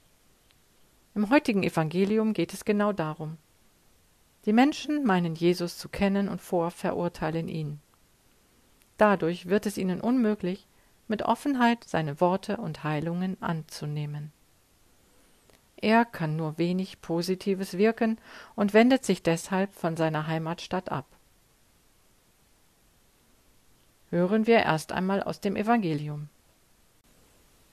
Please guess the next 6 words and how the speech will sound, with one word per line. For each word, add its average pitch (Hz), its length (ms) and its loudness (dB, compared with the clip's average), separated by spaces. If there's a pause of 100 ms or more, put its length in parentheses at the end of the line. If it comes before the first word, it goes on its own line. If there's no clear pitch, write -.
(220)
Aus 285 200 4
dem 175 220 2
heiligen 240 320 6
Evangelium 190 800 4
nach 233 240 2
Markus. 143 520 -4